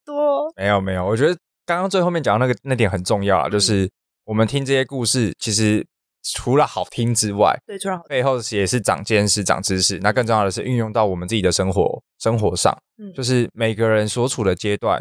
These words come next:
Speaker 2: 可能是求职者，可能是，呃，职场工作者，可能是斜杠副业者，可能是创业者。
Speaker 1: 嗯。
Speaker 2: 那每个人都有自己的经历背景跟所在的时间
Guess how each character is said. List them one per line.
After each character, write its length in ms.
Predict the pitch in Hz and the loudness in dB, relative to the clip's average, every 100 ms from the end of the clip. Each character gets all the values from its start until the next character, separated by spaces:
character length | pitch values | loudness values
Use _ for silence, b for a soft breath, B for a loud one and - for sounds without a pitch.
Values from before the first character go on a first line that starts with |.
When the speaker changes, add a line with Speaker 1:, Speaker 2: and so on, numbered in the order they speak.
| - | -2
Speaker 2:
可 80 | 98 | 0
能 120 | 95 | 2
是 160 | 101 101 | 2 0
求 160 | - 92 | 0 -2
职 160 | 95 | -2
者， 240 | 87 90 60 | 2 2 2
可 80 | 92 | 2
能 160 | 87 | 2
是， 340 | 90 104 95 92 _ _ | 0 0 0 -2 _ _
呃， 140 | - 92 | -4 0
职 120 | 101 | 2
场 120 | 104 | 2
工 140 | 95 | 0
作 140 | 104 110 | 0 0
者， 200 | 95 - - _ | 0 -4 -8 _
可 80 | - | -4
能 140 | 87 | -2
是 160 | 98 101 | 2 2
斜 160 | - 104 | 2 2
杠 160 | 123 | 2
副 160 | 110 120 | 0 0
业 160 | 113 | 0
者， 220 | 95 - - | 2 -2 -6
可 120 | 104 | 0
能 120 | 92 | 0
是 220 | 95 110 98 | 2 2 0
创 180 | - | 2
业 140 | 117 98 | 4 4
者。 240 | 80 - - _ _ | 2 -4 -8 _ _
Speaker 1:
嗯。 80 | 185 | -4
Speaker 2:
那 80 | 117 | 0
每 120 | 117 | 0
个 120 | 110 | 0
人 100 | 117 | 0
都 80 | 147 | 0
有 100 | 151 | 0
自 140 | 117 | 0
己 160 | 135 98 | -4 -2
的 340 | 90 85 65 - | 2 2 0 -2
经 180 | 123 127 | -2 0
历 140 | 127 | 2
背 180 | 110 110 | 4 2
景 200 | 98 80 | 0 -2
跟 260 | 98 98 104 | 0 0 0
所 320 | - - 110 | -2 -2 2
在 140 | 117 | 2
的 100 | 101 | 2
时 160 | 98 98 | -2 0
间 240 | 101 98 | 0 0